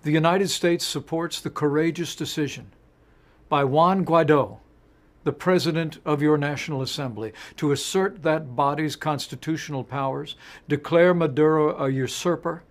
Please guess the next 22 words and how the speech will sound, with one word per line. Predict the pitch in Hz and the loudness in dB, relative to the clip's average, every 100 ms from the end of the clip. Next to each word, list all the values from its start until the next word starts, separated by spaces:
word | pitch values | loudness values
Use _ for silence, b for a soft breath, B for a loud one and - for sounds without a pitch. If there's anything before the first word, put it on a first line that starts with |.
| b b b b b | b b b b b
and | 139 | -6
call | - 165 165 | 2 4 4
for | 160 160 | 2 2
the | 151 | 2
establishment | 143 - 160 143 135 - 143 | 2 2 2 2 -2 -6 -4
of | 135 | -4
a | 131 | -6
transitional | - 139 120 127 127 117 107 | -6 -6 -6 -6 -6 -8 -14
government. | 110 110 95 82 - _ _ _ _ _ _ _ _ _ _ _ _ - | -12 -12 -12 -16 -20 _ _ _ _ _ _ _ _ _ _ _ _ -4
As | 160 131 | -2 2
you | 175 | 2
make | 156 156 156 | 2 0 -2
your | 143 | -4
voices | 139 135 143 - 127 | -4 -2 -2 -2 -8
heard | 123 131 117 | -6 -6 -6
tomorrow, | 127 120 95 82 - - _ b b b b b b - | -8 -6 -8 -12 -20 -20 _ b b b b b b -10
on | 131 | -6
behalf | 135 147 151 151 | -4 -2 -2 -4
of | |
the | 139 | 0
American | 147 143 147 143 135 | 2 2 0 -2 -6
people | - 131 - 87 | -6 -8 -8 -18